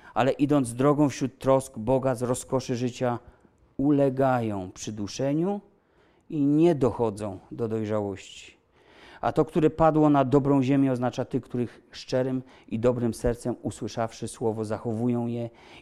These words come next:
i w wytrwałości wydają owoc. Ewangelia Łukasza, ósmy rozdział, dwunasty do piętnastego wersetu. Jeśli słowo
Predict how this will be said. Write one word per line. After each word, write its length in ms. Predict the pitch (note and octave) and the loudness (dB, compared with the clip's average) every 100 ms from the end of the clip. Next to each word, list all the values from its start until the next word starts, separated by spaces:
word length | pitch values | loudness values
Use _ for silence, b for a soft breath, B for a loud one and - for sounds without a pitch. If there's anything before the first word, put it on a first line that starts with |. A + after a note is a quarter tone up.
| B | B
i 120 | A2 | -4
w 20 | |
wytrwałości 840 | G#2+ A#2+ - G#2+ G#2+ A2+ - - G#2+ | -4 -6 -4 0 0 0 -4 -12 -10
wydają 440 | G#2+ G2+ G2+ - | -10 -10 -10 -10
owoc. 500 | A2 G2+ F#2 - - | -8 -8 -12 -14 -12
Ewangelia 420 | A2 G#2+ A#2 A#2 | -10 -6 -2 -2
Łukasza, 440 | A#2 - B2 - A2+ | -2 -4 -6 -6 -8
ósmy 360 | B2 - A2+ | -8 -8 -4
rozdział, 260 | A2 A2 G#2+ | -4 -4 -6
dwunasty 600 | G#2+ A2 G#2 - - G2+ _ b b b - | -6 -8 -8 -12 -16 -18 _ b b b -12
do 80 | G#2 | -8
piętnastego 640 | A2+ G2 G2+ - F#2+ G2 | -8 -8 -10 -12 -12 -10
wersetu. 560 | G2+ F#2+ - F2+ _ E2+ _ _ _ _ b b b b b b b b b - | -10 -12 -14 -14 _ -20 _ _ _ _ b b b b b b b b b -6
Jeśli 280 | A#2+ C#3+ | -6 -4
słowo 600 | B2+ - E3+ D#3 G#2 F#2+ | -6 -2 -2 -2 -6 -12